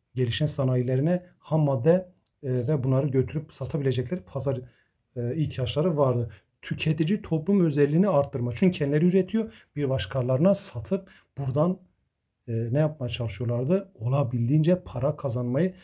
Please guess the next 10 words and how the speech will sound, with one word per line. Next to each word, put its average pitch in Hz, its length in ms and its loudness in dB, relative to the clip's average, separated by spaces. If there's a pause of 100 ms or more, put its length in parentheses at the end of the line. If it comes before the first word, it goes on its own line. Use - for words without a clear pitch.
(200)
Dolayısıyla 123 440 -2
bu 151 100 2
da 135 140 4
var. 175 160 2 (340)
Bu 156 360 2 (160)
yönet-, 139 460 0
daha 147 160 2
doğrusu 127 340 -4
bu 151 100 2
anlayışın 139 520 2